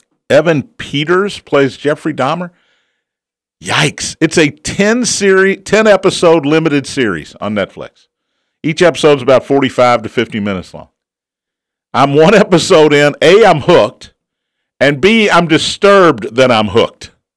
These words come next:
Yikes. Monster is the correct term.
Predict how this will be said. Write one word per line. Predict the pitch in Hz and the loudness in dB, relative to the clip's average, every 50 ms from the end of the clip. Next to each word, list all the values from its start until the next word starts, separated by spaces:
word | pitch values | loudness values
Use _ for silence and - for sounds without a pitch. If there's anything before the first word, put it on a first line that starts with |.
| _ _ _ _ _ _ _ _ _ _ _ _ | _ _ _ _ _ _ _ _ _ _ _ _
Yikes. | - - - - - - - - - - - - _ _ _ _ _ _ _ _ _ _ _ _ _ _ _ _ _ _ _ _ _ _ _ - | -10 -8 -8 -8 -10 -10 -14 -16 -14 -16 -18 -20 _ _ _ _ _ _ _ _ _ _ _ _ _ _ _ _ _ _ _ _ _ _ _ -12
Monster | 104 117 127 127 135 151 139 - - - - 110 101 101 - | -6 -2 0 0 0 0 -2 -4 -8 -6 -4 -2 -2 -2 -2
is | - 98 95 - - | -4 -6 -8 -8 -12
the | 92 - | -14 -14
correct | - - 98 95 87 - _ - | -10 -8 -6 -6 -6 -6 _ -12
term. | 95 78 69 | -12 -12 -12